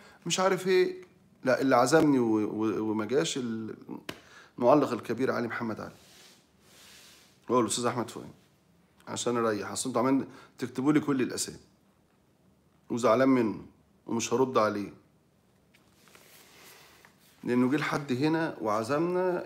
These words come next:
يوم التلات وبتاع، مش عارف إيه، تاني يوم الماتش وبعدين اختفى. إيه يا عم علي، في إيه؟ اختفيت ليه يا علي؟ ده إحنا نشرف أي حد، إحنا نشرف أي حد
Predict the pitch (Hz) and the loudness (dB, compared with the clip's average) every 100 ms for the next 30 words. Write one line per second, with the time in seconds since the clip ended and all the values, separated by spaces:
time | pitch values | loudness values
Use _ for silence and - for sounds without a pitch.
0 | - 147 156 156 120 151 165 143 165 160 | -6 -2 -2 -4 -4 -4 -4 -6 -6 -6
1 | 156 170 165 165 185 98 107 - - 123 | -8 -6 -2 -2 -2 -6 -8 -12 -8 -4
2 | 139 - - 107 - - _ 135 156 139 | -4 -4 -6 -8 -10 -20 _ -8 -6 -4
3 | 127 143 135 135 123 123 120 - _ _ | -4 -6 -8 -8 -8 -8 -12 -18 _ _
4 | _ _ _ - - 135 185 175 170 151 | _ _ _ -10 -8 -6 -2 0 2 2
5 | 147 139 - _ _ _ _ - - 151 | -2 -6 -18 _ _ _ _ -2 2 4
6 | 156 196 202 190 - 175 175 131 175 170 | 4 4 4 4 4 4 4 6 8 8
7 | - - - - _ _ _ _ - 175 | 6 -10 -18 -20 _ _ _ _ 0 4
8 | 196 196 208 208 - - - _ 127 123 | 4 10 10 10 6 -8 -20 _ 0 10
9 | 190 190 165 135 180 156 143 175 - - | 12 12 6 6 8 10 12 10 8 -2